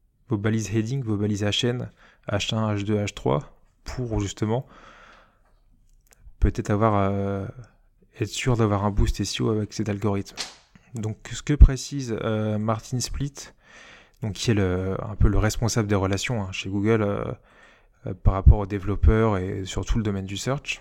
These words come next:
c'est que, évidemment, construire vos balises heading, donc H un, H deux, H trois, et cetera, euh, de manière explicite dans le but de communiquer de, de quoi traite la section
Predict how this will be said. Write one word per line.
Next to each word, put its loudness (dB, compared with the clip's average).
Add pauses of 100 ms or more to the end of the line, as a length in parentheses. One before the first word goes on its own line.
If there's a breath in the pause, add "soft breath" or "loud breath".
(1120)
c'est 2
que, 2 (1120)
évidemment, 2
construire 0
vos 6
balises 2
heading, 0
donc -4
H -2
un, 0
H -2
deux, 2
H -2
trois, -4
et -4
cetera, -2 (880 loud breath)
euh, 0
de -6
manière 0
explicite -2
dans 2
le -2
but 4
de 0
communiquer 2
de, 2 (140)
de -2
quoi 6
traite -6
la -4
section -4